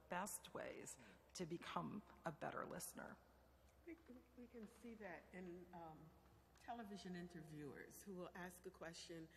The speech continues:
Speaker 2: the person will answer it, and then they'll just go right on to their next question without pausing to see what information was in that moment that they could use to expand. And this, for me, Luke, is, is the bridge of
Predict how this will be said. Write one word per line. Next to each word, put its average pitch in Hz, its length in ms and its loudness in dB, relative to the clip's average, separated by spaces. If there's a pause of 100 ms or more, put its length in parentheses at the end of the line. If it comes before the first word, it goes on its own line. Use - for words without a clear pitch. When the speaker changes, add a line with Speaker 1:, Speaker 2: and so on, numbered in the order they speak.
(300)
Speaker 2:
the 180 60 2
person 185 360 10
will 170 80 8
answer 165 320 6
it, 170 80 8
and 185 80 12
then 190 100 12
they'll 180 120 10
just 180 240 4
go 180 80 8
right 165 240 6
on 156 100 6
to - 140 -4
their 160 100 4
next 151 280 0
question 147 540 0
without 175 340 6 (200)
pausing 185 540 0 (340)
to 190 80 4
see 185 380 4
what 196 160 4
information 180 760 2
was 165 280 -2
in 180 240 8
that 160 180 4 (100)
moment 170 380 2 (480)
that 170 160 4
they 175 140 8
could 170 340 2
use 165 400 4
to 160 80 2
expand. 156 560 0
And 190 120 0
this, 262 220 0
for 262 80 -2
me, 226 260 2
Luke, 196 260 2
is, 190 220 2 (420)
is 208 180 10
the 202 160 8
bridge 156 580 6 (220)
of 175 80 2